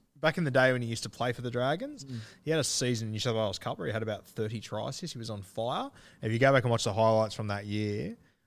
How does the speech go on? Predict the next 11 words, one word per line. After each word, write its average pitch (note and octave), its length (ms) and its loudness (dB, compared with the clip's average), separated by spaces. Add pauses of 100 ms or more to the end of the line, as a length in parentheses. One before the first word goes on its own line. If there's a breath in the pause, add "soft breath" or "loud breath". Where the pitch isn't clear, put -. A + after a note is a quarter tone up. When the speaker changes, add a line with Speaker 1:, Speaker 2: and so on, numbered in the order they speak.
(100)
Speaker 1:
I A2 60 -4
reckon G#2+ 320 -2
seventy-five G#2 960 -2
percent G#2 240 -6
of G2 80 -8
his G2 80 -8
try G2+ 300 -4
assists B2+ 340 -8
were G#2+ 80 -10
this G2 160 -12
giant G#2+ 540 -6